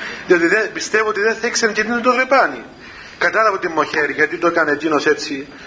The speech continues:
να μας δείξει ότι κόβει, ας πούμε. Και μετά άρχισε να το σουφογυρίζει. Να το πετάει από εδώ, να το πάει από εκεί, πάνω από, έτσι προς το μέρος μας. Ο άνθρωπος πραγματικά τα χρειάστηκε. Αλλά βλέπετε, ε,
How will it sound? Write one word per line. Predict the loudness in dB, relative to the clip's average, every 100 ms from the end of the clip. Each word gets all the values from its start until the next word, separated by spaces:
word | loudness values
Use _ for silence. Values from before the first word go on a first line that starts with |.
| -8
να | 0
μας | 0 0
δείξει | -4 -2
ότι | 0
κόβει, | 2 4 4 2
ας | -2
πούμε. | -6 -4 -4 -6 -10 -4 -2 -2 -4 -2 -2 0 2
Και | 2
μετά | 2 2
άρχισε | 0 2
να | 2
το | 2
σουφογυρίζει. | 0 2 2 2 0 0 -4 -6 -8 -12 -14 -12 -8 0
Να | 2
το | 2
πετάει | 4 4 4
από | 2
εδώ, | 2
να | 2
το | 4
πάει | 4 2
από | 0
εκεί, | 0
πάνω | 2 2
από, | 0 -6 -2
έτσι | -2 -2
προς | 0 2
το | 2
μέρος | 2 2 2
μας. | 0 0 -4 -18 -18 -12 -12 -10 -12 -12 -12 -6
Ο | 2
άνθρωπος | 4 4 0 -4 0
πραγματικά | 0 2 0 2 2
τα | 2
χρειάστηκε. | 0 0 0 -2 -10 -8 -8 -8 -12 -12 -10 -8 -8 -6 0
Αλλά | 2 4 2 2 2
βλέπετε, | 0 0 2 2 2 -2 -10 -16 -18 -20 -20 -18 -18 -6
ε, | 2 2